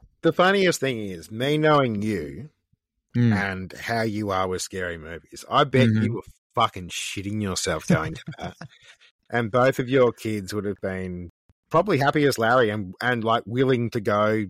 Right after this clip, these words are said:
Speaker 1: ordering popcorn. And I bet the nervousness from you was fucking ridiculous.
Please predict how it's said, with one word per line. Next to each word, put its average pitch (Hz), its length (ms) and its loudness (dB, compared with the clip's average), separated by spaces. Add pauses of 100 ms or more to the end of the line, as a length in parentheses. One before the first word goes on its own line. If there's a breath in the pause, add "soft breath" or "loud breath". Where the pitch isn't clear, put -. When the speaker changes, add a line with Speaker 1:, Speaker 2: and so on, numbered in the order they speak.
(120)
Speaker 1:
ordering 135 420 4
popcorn. 95 720 -2 (120)
And 117 140 -2
I 143 160 4
bet 120 340 0
the 110 100 -6
nervousness 110 600 -4
from 90 240 -12
you 92 300 -6
was 87 220 -8
fucking 101 360 -4
ridiculous. - 760 -10